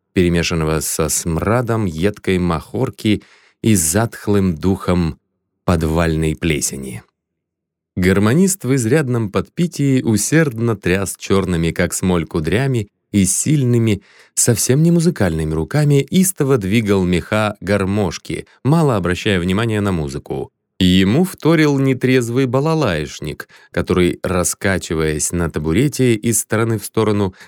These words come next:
выкрикивал слова малоприличной песни "Сарафанчик-расстеганчик". "И в светлицу на рассвете воротилась разодета, разорвавшая сарафан,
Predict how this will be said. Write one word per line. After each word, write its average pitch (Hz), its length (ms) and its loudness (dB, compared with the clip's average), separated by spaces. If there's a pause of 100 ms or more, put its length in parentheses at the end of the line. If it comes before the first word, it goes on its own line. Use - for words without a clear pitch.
(120)
выкрикивал 123 840 0
слова 98 480 -2
малоприличной 107 1040 -2
песни 123 600 0 (240)
"Сарафанчик-расстеганчик". 113 2250 -2 (720)
"И 143 100 6
в 95 80 -4
светлицу 110 680 -2
на 80 200 -2
рассвете 95 920 -2 (260)
воротилась 95 920 0 (100)
разодета, 92 1000 -4 (200)
разорвавшая 117 1000 -2
сарафан, 123 720 -4